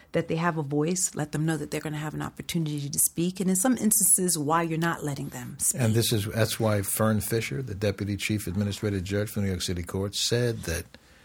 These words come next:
Speaker 2: Judge Pratt was a warrior for procedural justice.
Speaker 1: Proce-
Speaker 2: After it was all over, do you think that, uh, you've accomplished anything?
Speaker 1: I think so. I think that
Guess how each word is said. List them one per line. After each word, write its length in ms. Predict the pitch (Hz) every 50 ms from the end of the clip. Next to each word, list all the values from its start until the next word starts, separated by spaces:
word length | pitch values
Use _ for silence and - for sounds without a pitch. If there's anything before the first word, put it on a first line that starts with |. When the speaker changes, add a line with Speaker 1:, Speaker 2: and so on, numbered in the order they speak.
| - - _ _ _ _ _ _ _ _ _ _ _ _ _ _ _ _ _ _ _ _
Speaker 2:
Judge 360 | - - 95 82 76 - -
Pratt 420 | - - 104 104 107 110 107 - 82
was 300 | 82 82 80 80 80 82
a 400 | 78 73 67 69 71 78 - - _ _ _ _ _ _ _ -
warrior 640 | 78 82 87 101 117 135 127 117 87 71 65 - - - - - 131
for 240 | 135 - 90 78 76
procedural 760 | - 82 82 - - - 80 78 71 82 82 85 82 82 92 - - - _ _ _ _ _ _
justice. 640 | - 87 80 76 - - - - - - - - - -
Speaker 1:
Proce- 200 | 139 135 - -
Speaker 2:
After 200 | - 139 135 131
it 40 | 123
was 120 | 110 90 92
all 160 | 92 90 87
over, 380 | 92 104 95 87 - - 101 110 - _ _ _ _ _ _ - _ _ _ _ _
do 80 | - 95
you 60 | 87 80
think 240 | - 92 87 76
that, 160 | - 82 76 - - -
uh, 100 | 69 69
you've 140 | 73 73 -
accomplished 420 | 80 - 85 80 76 92 90 - 101
anything? 360 | 92 92 - - 101 107 - - - - _ _ _ _ - - - - -
Speaker 1:
I 60 | 214
think 280 | 196 - - 240 233 226
so. 520 | - - 208 180 170 156 131 123 135 143 - - _
I 100 | - 170
think 460 | 165 - - - 196 190 190 180 185
that 320 | - 175 175 170 165 160